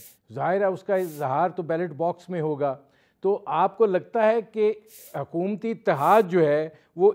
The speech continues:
इसलिए, अ, इस सूरत हाल के हवाले से दिफाई पोजीशन पर है कि अगर इस वक्त वो फौरी तौर पर इलेक्शन पे जाते हैं तो फिर नताइज वो नहीं निकलेंगे जो, अ,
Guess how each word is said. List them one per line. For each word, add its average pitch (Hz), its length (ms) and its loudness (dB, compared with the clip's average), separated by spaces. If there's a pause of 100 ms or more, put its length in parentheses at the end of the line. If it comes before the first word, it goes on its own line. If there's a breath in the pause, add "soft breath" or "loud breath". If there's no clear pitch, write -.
(100)
इसलिए, 214 760 0
अ, - 440 -6
इस 180 460 -8
सूरत 170 260 -6
हाल 156 260 -2
के 175 140 -6
हवाले 147 320 0
से 175 120 -8
दिफाई 156 400 -4
पोजीशन 190 560 -8
पर 165 220 -4
है 139 380 -2 (300 soft breath)
कि 196 60 2
अगर 190 260 0
इस 185 240 -4
वक्त 214 180 -4
वो 214 180 0
फौरी 196 260 0
तौर 202 220 0
पर 202 180 -2
इलेक्शन 180 440 -4
पे 196 160 -2
जाते 156 400 0
हैं 131 340 -4 (260)
तो 180 80 -4
फिर 220 260 2
नताइज 190 760 2 (360)
वो 196 280 2
नहीं 208 280 0
निकलेंगे 208 540 -2
जो, 175 500 -2
अ, 160 300 0